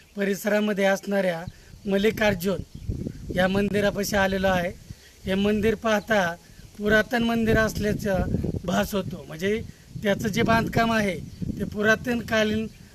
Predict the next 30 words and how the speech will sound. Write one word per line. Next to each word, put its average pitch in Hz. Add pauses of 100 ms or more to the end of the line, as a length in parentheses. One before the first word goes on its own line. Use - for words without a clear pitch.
(120)
असल्यावानी 208
दिसत 190
आहे. 180 (460)
तरी 214 (320)
माझं 202
पुरातन 214
विभागाला 214
एक 208 (420)
मागणं 196
आहे 196 (320)
की -
सदर 220
मंदिर 226
हे 190
आपल्या 196
ताब्यात 220
घेऊन 175 (320)
ह्याच्यावर 208
योग्य 214
ती 233
कारवाई 214
करावी, 190 (420)
कारण 214 (360)
हे 202
मंदिर 226
दुर्लक्षित 220
झालं 196
आहे. 180 (200)
ह्याच्यामध्ये 214
अनेक 214